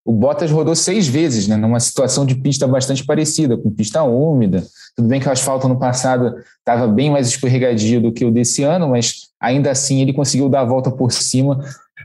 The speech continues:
Trezentos e setenta e seis dias depois de vencer a última corrida dele, que foi justamente no ano passado no Grande Prêmio da Rússia, uma corrida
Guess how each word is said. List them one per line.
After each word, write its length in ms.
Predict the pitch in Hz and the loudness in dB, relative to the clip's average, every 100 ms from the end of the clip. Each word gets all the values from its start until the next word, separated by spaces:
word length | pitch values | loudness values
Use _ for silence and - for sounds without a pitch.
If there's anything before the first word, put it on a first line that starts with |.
| _ | _
Trezentos 640 | 160 143 123 196 196 160 | -2 0 0 0 0 -2
e 40 | 175 | -2
setenta 480 | 180 165 175 180 165 | -2 -2 0 0 0
e 80 | |
seis 300 | 156 170 165 | 0 0 2
dias 320 | 123 135 165 151 | 2 2 2 0
depois 360 | 147 147 151 | -2 0 0
de 60 | 147 | 2
vencer 320 | 147 139 143 | 2 0 0
a 40 | |
última 280 | 143 139 139 | 0 0 -2
corrida 340 | 131 131 131 117 | 0 2 2 2
dele, 380 | 110 120 123 123 - _ | 2 0 -2 -8 -18 _
que 100 | - | -4
foi 220 | 113 127 117 | -2 0 0
justamente 480 | 127 131 117 120 | 0 0 -2 0
no 60 | 120 | 0
ano 120 | 123 | 0
passado 380 | 123 120 123 117 | 0 -2 -2 0
no 100 | 120 | 2
Grande 240 | 120 120 | 2 2
Prêmio 240 | 117 117 117 | 0 0 2
da 140 | 127 | 0
Rússia, 420 | 113 117 127 131 131 - 120 | 0 0 0 -2 -6 -6 -4
uma 100 | 120 | 0
corrida 540 | 117 135 160 143 | 2 2 2 -2